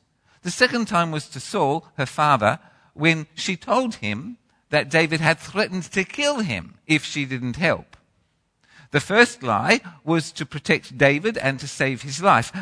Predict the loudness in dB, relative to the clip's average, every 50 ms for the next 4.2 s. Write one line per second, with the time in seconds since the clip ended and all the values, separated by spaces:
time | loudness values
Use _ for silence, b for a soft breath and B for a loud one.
0 | -2 -2 -2 0 0 -2 -2 -2 -4 -6 0 0 2 4 4 4 2 2 -4 -4
1 | -2 -2 -2 -2 -6 -8 -8 -8 -4 -2 -2 -2 -2 -4 -8 -8 -8 -4 -2 -2
2 | -2 -2 -2 -6 B -8 B -2 -2 -2 -4 -10 -12 -6 -2 0 0 0 -2 -6
3 | -10 b b b -4 -2 -2 0 0 -2 -2 0 -2 -2 -2 -2 -4 -6 -10 -10
4 | -12 -14 -14 -16